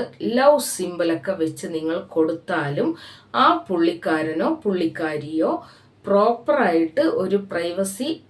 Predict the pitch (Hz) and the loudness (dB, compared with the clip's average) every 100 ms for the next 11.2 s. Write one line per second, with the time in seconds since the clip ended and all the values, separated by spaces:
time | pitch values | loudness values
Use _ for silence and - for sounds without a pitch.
0 | - 165 170 180 180 180 214 254 - 190 | -8 -6 -4 -2 -2 0 -2 -2 -2 2
1 | 196 262 262 240 220 - 208 226 180 190 | 4 4 2 -2 -2 -2 -4 -4 -6 -4
2 | 214 220 220 247 240 - 170 165 165 175 | -2 -2 0 -2 -2 -6 -4 -2 -4 -4
3 | 247 - 180 180 208 247 254 262 254 240 | -8 -6 -6 -4 -2 2 2 0 0 -2
4 | 165 156 - - 160 165 196 208 202 202 | -2 -4 -6 -4 -4 -4 -4 -4 -4 -6
5 | 196 160 151 208 226 - 151 147 147 147 | -10 -8 -8 -10 -12 -8 -4 -4 -6 -4
6 | 202 196 - - _ _ _ _ - - | -2 -2 -6 -18 _ _ _ _ -20 -20
7 | - - - - _ _ - 220 - - | -20 -20 -20 -20 _ _ 0 0 -2 -14
8 | _ 240 240 - 202 302 320 262 277 254 | _ 2 2 2 -2 2 4 4 2 2
9 | 233 226 220 208 190 190 180 170 175 190 | 4 2 0 0 0 -2 -4 -4 -2 0
10 | 226 262 262 196 180 190 185 214 214 185 | 2 2 0 -2 -4 -2 -4 -2 -2 -2
11 | 180 226 | -2 -2